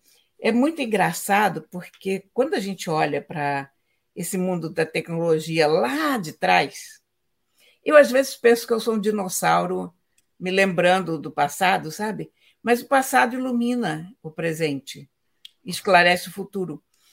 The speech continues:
Nos anos noventa, a Coreia, a China, Taiwan, elas não tinham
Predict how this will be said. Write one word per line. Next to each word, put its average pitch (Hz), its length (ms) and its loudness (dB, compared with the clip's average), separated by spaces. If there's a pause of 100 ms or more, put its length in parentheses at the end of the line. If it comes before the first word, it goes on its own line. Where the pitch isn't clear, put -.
(1800)
Nos 285 240 0
anos 339 300 0
noventa, 185 880 0 (460)
a - 60 -4
Coreia, 185 920 2
a 175 140 -6
China, 185 540 -4
Taiwan, 156 500 -4 (1500)
elas 311 280 2
não 294 120 -2
tinham 277 380 -2